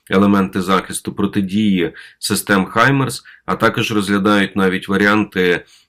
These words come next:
фактично наявності ракет, які б давали можливість збивати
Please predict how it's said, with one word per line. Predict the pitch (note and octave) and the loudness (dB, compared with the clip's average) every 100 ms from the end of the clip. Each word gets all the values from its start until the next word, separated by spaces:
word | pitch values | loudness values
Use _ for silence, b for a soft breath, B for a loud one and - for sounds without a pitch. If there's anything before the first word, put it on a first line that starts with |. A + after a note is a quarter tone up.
| _ | _
фактично | G2 F#2 G#2+ G2+ - G2 | -4 -2 0 0 2 0
наявності | F#2+ G2 G2 F#2+ F2+ - F#2 | 2 2 2 2 -2 -2 -2
ракет, | F2+ - B2 | -2 -2 -4
які | B2+ - | -4 -6
б | F2+ | -4
давали | F#2+ F#2 F#2+ F#2 | 0 2 2 0
можливість | F2 F#2 A2 A#2 | -2 -2 -2 -2
збивати | F2 F#2 F2+ G2 - F#2 | -4 -2 0 0 0 -2